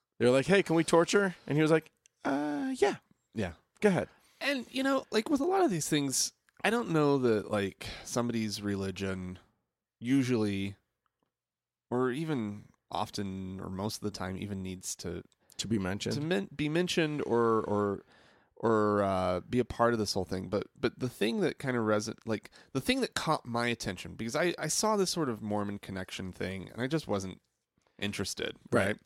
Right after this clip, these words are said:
Speaker 2: 'Cause it was just like, "Ugh, God, who, who the fuck cares?" It was g-, if it wasn't a Mormon, it was gonna be a Catholic
Speaker 1: Right.
Speaker 2: or a Baptist or
Speaker 1: Yep.
Speaker 2: a Methodist,
Speaker 1: Yep.
Speaker 2: or, you know. And so I was just like, "Eh, who, who, who,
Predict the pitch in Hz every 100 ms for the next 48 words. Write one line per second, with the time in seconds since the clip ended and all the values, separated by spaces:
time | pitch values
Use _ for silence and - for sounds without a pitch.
0 | - - - 175 175 160 170 160 - -
1 | 156 143 - - 120 117 104 127 139 -
2 | 131 139 - 131 - 147 98 90 104 -
3 | - - - - 143 170 175 160 147 165
4 | 185 156 127 131 127 123 123 120 120 -
5 | - - _ - - 127 127 120 107 -
6 | 117 110 110 107 101 120 113 - 104 -
7 | 123 117 110 101 92 - - 131 80 104
8 | 95 98 - 117 98 92 - - - -
9 | _ - 120 165 143 135 139 131 196 160
10 | 151 - 143 135 - 131 110